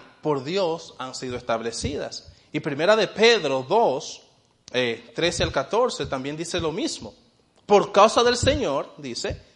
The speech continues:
"someteos a toda institución humana, ya sea al rey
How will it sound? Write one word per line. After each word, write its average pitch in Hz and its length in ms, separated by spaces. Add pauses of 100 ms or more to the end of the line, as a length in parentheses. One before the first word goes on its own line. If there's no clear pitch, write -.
(180)
"someteos 190 920 (240)
a 156 200
toda 196 240
institución 190 640
humana, 165 640 (380)
ya 143 180
sea 160 200
al 180 140
rey 151 540